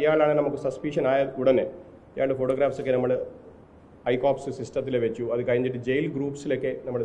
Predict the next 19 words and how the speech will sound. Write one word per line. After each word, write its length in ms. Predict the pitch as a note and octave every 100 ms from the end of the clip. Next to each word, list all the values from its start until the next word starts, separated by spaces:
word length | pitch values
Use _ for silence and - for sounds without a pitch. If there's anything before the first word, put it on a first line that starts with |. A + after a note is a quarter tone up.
| A#2+
സർക്കുലേറ്റ് 380 | A#2 B2+ G2 G#2
ചെയ്തു. 140 | F#2 - - - - - - - - - -
അവരുടെ 420 | C#3 F3 F3+ F3+ F3+ E3+ C#3
ഒരു 100 | D3+ D3
inputs 340 | D3 F3 -
വെച്ചിട്ടും 320 | D3 D3 D#3 C#3+
ഇങ്ങനെ 200 | D3 E3 D#3+
ഒരാൾ, 260 | D3 D3 D3 D3 D#3
ഈ 20 | F3+ E3+
ഒരു 120 | E3 D#3 - - -
face 220 | D3+ D#3
ഫീച്ചേഴ്സ് 300 | D3+ E3 D3+
ഉള്ള 100 | D3 C3
ഒരാൾ 220 | A#2+ B2 B2 - - - - - -
ഇങ്ങനെ 180 | C3 C3
release 280 | B2+ C#3 D3
ആയിട്ടുണ്ടെന്നും 500 | C3 B2+ B2+ A2 A#2 - - -
നമുക്ക് 200 | B2+ A#2+ A2
മനസ്സിലായി. 320 | G#2 A2 G#2+